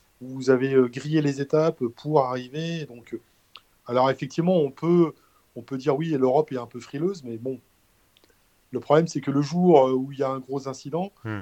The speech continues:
Speaker 1: c'est le législateur qui va prendre en premier.
Speaker 2: Est-ce qu'à ton avis, le, justement, le, le crash de Uber a, a pas ralenti fortement, euh, le, le, le,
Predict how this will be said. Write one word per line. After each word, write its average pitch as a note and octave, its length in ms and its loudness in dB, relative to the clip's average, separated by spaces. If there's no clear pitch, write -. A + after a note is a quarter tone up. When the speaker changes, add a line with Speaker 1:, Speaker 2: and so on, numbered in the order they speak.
Speaker 1:
c'est A#2+ 220 -10
le B2 60 -10
législateur C#3 600 0
qui - 120 -16
va A#2+ 120 -4
prendre A#2+ 220 -10
en A2+ 40 -6
premier. C3+ 360 -4
Speaker 2:
Est-ce A2+ 140 -4
qu'à C#3+ 100 2
ton C3 140 0
avis, B2+ 220 2
le, A2 220 4
justement, G#2 360 -4
le, A2 140 0
le G2 160 -4
crash G#2+ 300 -6
de G2 80 -4
Uber A2 360 2
a, F#2 800 -2
a F2 80 -4
pas A2+ 240 4
ralenti G#2 680 -2
fortement, A#2 960 -2
euh, G2+ 120 0
le, F2+ 360 -2
le, F2 280 -6
le, E2 160 -8